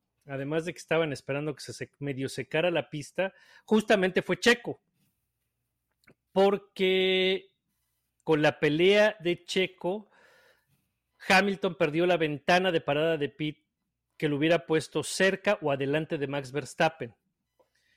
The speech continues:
que era lo que estaba tratando de conseguir, acercarse lo suficiente para meterse en esa ventana, pero con la batalla de Checo se la peló,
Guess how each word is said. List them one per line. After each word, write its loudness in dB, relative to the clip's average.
que 0
era 6
lo 4
que -6
estaba 4
tratando 0
de 2
conseguir, -4
acercarse -2
lo -2
suficiente -6
para -4
meterse -4
en -4
esa -6
ventana, -4
pero -8
con -6
la -4
batalla -2
de -4
Checo -10
se -10
la -10
peló, 2